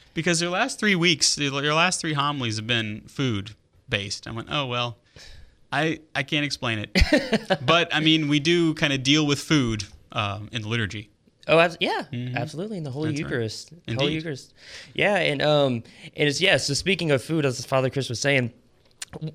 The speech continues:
Speaker 2: one of the, what we, what we can consider a staple during Lent,
Speaker 1: Yeah.
Speaker 2: um, is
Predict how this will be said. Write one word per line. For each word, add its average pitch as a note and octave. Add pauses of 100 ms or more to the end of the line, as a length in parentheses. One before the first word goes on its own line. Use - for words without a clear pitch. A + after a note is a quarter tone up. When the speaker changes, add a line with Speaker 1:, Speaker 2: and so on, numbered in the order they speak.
Speaker 2:
one A3
of A3+
the, G#3 (720)
what C#4
we, A3+
what G#3+
we B3+
can G#3+
consider F3
a C3+
staple C#3+
during A#2
Lent, A2
Speaker 1:
Yeah. A2+ (320)
Speaker 2:
um, C3+ (340)
is D3+